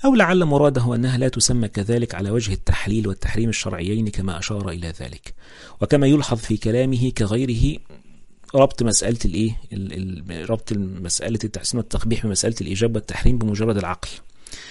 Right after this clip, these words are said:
وهذا ظاهر أيضا في كلامه، وده إشكال معروف. بدا لنا الآن أن هذا إشكال يعني، <laughs> يعني شبه منتشر، يعني هذا يكاد يكون الأكثر يعني.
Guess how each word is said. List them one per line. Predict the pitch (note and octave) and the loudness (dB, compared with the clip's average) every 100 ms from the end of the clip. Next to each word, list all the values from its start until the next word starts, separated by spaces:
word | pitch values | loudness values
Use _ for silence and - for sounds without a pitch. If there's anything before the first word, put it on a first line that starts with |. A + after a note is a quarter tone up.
| - - - - - - - - - - | -18 -18 -18 -16 -16 -14 -16 -18 -10 0
وهذا | B2 B2 C3+ | 2 4 6
ظاهر | D#3+ C#3 A2 | 8 6 4
أيضا | - A#2 | 4 2
في | A2+ A2 | 0 4
كلامه، | - A#2 C#3+ E3 | 6 6 4 2
وده | E3 C#3+ D3+ | 2 4 6
إشكال | C#3+ - D3+ D#3 | 6 6 4 2
معروف. | D3+ E3 - | 4 4 2
بدا | G2 G2+ C3 C3 B2+ | 0 4 6 6 6
لنا | C3 | 4
الآن | G#2+ A2+ C3 | 2 2 2
أن | A2+ | 2
هذا | A2+ B2 F#2+ | 2 2 0
إشكال | - - A#2+ | -2 0 2
يعني، | A2+ A2+ A#2+ A#2 - | 2 2 2 0 -2
<laughs> | |
يعني | G2+ - - - | 6 10 12 10
شبه | - B2+ F#2+ | 8 4 4
منتشر، | G2+ G#2 A2+ B2 C3 A#2+ - | -2 0 4 4 4 0 -4
يعني | F2+ F2+ | -4 2
هذا | A#2 A#2 | 4 4
يكاد | G#2 A#2 | 4 2
يكون | A2 A#2 | 4 2
الأكثر | - - - - | 0 -6 -8 -12
يعني. | - - | -14 -20